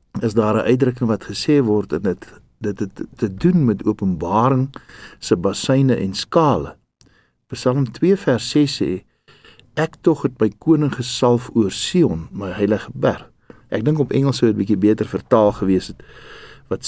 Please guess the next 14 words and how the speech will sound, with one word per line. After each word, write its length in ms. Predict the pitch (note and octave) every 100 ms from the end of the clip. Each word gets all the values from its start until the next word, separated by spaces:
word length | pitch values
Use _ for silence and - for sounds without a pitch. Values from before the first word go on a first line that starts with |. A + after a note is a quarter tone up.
| -
sê, 140 | G#2 -
"Yet 320 | G#2 C#3 B2 -
I 140 | B2
have 140 | A2+ -
set 420 | - F#3 F#3 -
my 200 | A2+ G#2
king 400 | - B2+ B2 A#2
upon 420 | - A2+ A2 G#2
my 180 | G2 G2
holy 360 | F#2+ A2 A#2+ A#2
hill 280 | - A#2 A#2
of 240 | - F2+
Zion." 480 | - G2+ F#2 D#2+ - _ - - - _ _ _ _ _ _
Nou, 360 | F#2+ F#2+ F#2